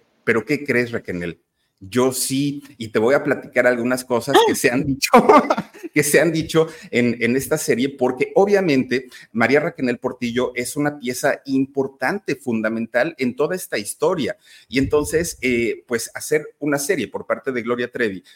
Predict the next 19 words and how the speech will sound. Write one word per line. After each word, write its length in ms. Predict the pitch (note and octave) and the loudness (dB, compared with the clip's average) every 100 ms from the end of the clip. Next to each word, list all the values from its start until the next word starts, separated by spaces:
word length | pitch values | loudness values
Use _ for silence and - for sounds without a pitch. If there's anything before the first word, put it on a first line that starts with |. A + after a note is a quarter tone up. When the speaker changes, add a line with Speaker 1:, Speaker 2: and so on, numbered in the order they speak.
| _ | _
Speaker 1:
sin 600 | - - - E3 E3 - - _ _ - | -10 -8 -4 2 2 0 -6 _ _ -10
que 120 | A#2 | -8
pu-, 220 | G#2+ - | -8 -14
pusieran 360 | - A2+ C3 C#3 | -10 -2 0 0
tu 100 | C#3+ | -2
personaje, 680 | C#3 - C3+ B2 G2+ A#2+ - _ _ _ | -4 -2 0 0 -2 -6 -10 _ _ _
no 320 | A#2+ C3 G#3 | 2 4 4
sería 280 | G#3 G#2 G2 | 2 0 2
la, 240 | F#2+ F2+ | 2 2
la, 200 | F2 F2+ | 2 -2
la 100 | F2+ | 0
verdadera 420 | F#2 F#2 F#2+ G2 | -2 -2 -2 -2
historia. 480 | F#2+ - F2+ F2+ E2 | -4 -6 -8 -6 -8
Claro 300 | - C3 C#3 | -2 -2 0
que 60 | C#3+ | -4
apareces 600 | A#2 G2+ G#2+ A2+ B2 - | -4 -4 -4 -4 -10 -10
en 120 | - G2+ | -10 -10
esta 200 | G2+ A2+ | -10 -14
serie, 380 | - F#2+ F#2+ | -6 -6 -4